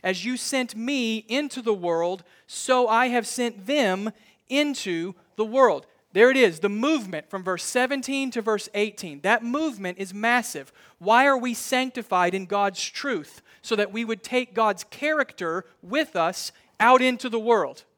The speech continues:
And how do we take God's character in the world? By having our minds renewed in God's word, sanctified in the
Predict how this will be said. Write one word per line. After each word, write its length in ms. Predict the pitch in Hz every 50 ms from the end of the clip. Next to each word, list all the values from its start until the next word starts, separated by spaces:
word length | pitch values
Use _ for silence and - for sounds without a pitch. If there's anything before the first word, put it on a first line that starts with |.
| _ _ _ _ _ _ _ _ _ _ _ _ _ _ _ _ _ _ _ _ _ _ _ _ _ _ _ _ _
And 140 | - 208 202
how 220 | 185 233 247 254 254
do 120 | 233 254
we 160 | 226 254 247
take 360 | 240 - - 277 294 285 -
God's 240 | 220 214 202 190 -
character 400 | - - 226 202 190 175 - 185
in 180 | 185 190 185 180
the 80 | 170
world? 400 | 160 156 156 156 147 139 131 - _ _ _ _ _
By 100 | 170 156
having 320 | 160 180 185 185 190 185
our 100 | 175 175
minds 440 | 180 180 190 202 208 202 185 156 -
renewed 440 | 170 165 160 165 175 190 202 190 180
in 120 | 185 175
God's 500 | 165 - 170 165 165 165 165 156 - - - _ _ _ _ _ _
word, 420 | 185 214 220 175 139 135 131 _ _ _ _ _ _ _ _ _ _ _ _ _
sanctified 1080 | - - - - 226 220 233 240 - - 180 - - 147 135 139 139 139 143 160 180 - _ _ _ _ _ _
in 280 | - 190 196 202 190 175
the 240 | 165 170 180 190